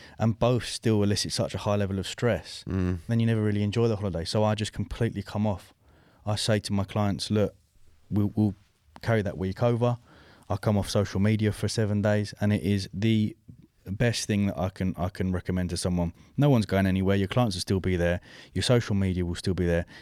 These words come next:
Speaker 1: If not, it gathers a bit of a hype. "Where's Tom gone?" Remember the
Speaker 2: Mm.
Speaker 1: first time, "Where's Tom gone?" I log back in and my followers are boosted up. And not, I'm saying that I did it for that purpose, but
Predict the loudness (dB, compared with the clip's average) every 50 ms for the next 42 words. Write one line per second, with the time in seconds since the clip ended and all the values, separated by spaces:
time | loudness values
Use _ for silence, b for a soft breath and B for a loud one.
0 | B -2 -2 0 0 0 0 0 0 0 0 0 0 0 -2 -2 -2 -4 -4 -2
1 | 0 0 0 0 -2 -2 -4 -4 -2 -2 -2 0 0 0 0 -2 -4 -4 -2 -2
2 | 0 0 0 0 0 0 0 0 -2 -2 -2 -2 -2 -4 -6 B B B B B
3 | B -2 -2 -2 -2 0 -2 0 0 0 0 0 0 2 2 2 2 0 0 -2
4 | -2 -2 -2 0 0 0 -2 -2 0 0 0 0 0 -2 -6 -4 -4 -4 -4 -4
5 | -4 -6 -4 -4 -4 -4 -4 -2 2 2 2 2 2 0 0 2 2 2 2 0
6 | 0 0 0 0 -2 -2 -2 -2 -2 0 0 0 0 2 2 2 2 0 -2 -6
7 | -4 -2 -2 -2 -4